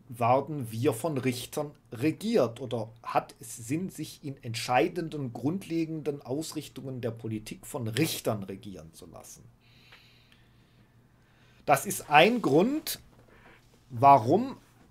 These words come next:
ich teilweise per se mit der Idee von Verfassungen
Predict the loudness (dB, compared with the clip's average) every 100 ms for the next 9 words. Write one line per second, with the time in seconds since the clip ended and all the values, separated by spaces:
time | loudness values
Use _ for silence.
0 | _ _ -4 -4 -4 -8 6 10 10 8
1 | 4 4 2 0 -2 -4 -4 4 4 4
2 | 0 0 2 2 0 0 0 0 -2 -2
3 | 0 -2 0 0 0 -2 -4 -2 0 2
4 | 2 0 0 0 -2